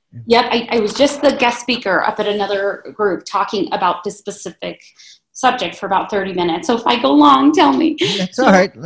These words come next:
Speaker 2: I'm curious.
Speaker 1: So, so let's take Facebook, for example.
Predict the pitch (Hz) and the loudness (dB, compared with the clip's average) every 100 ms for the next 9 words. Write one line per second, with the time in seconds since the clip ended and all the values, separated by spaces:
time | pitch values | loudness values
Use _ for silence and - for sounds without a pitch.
0 | 175 180 180 190 175 - 226 214 104 113 | -6 0 2 2 0 0 2 2 0 -6
1 | - _ _ - 254 233 - - 233 233 | -16 _ _ 2 4 4 0 -2 2 2
2 | 226 - _ - - - 226 233 - 294 | 0 -12 _ -20 -12 -2 0 0 2 2
3 | 285 214 214 196 - 185 185 185 170 165 | 4 2 2 -2 2 0 2 0 0 -2
4 | - - | -8 -12